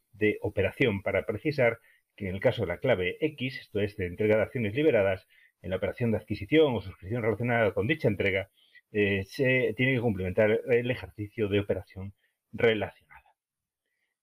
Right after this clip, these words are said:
Se modifica igualmente el modelo dos ochenta y nueve de declaración informativa anual de cuentas financieras en el ámbito de la asistencia mutua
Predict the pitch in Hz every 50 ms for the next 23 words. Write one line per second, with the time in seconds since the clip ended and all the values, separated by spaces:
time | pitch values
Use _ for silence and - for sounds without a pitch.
0 | _ _ - 110 104 110 107 95 - 139 135 143 139 127 123 120 131 135 139 131
1 | 165 165 165 160 147 131 147 - - 104 98 98 95 104 110 113 123 120 110 113
2 | 117 104 - - 107 - - 107 107 85 73 - - - - 101 82 90 92 123
3 | 156 175 180 190 190 175 - - - - - - _ _ 104 101 101 98 95 107
4 | 98 90 - 139 135 120 113 113 107 107 101 113 131 127 120 110 110 123 131 127
5 | 123 110 107 - 143 147 156 151 139 143 - 139 123 110 113 113 151 156 143 127
6 | 117 110 - _ _ _ _ _ _ _ - 107 107 117 123 135 127 127 117 -
7 | - 113 113 110 107 98 92 95 - - 135 120 - 101 117 139 160 156 - 143
8 | 143 143 143 -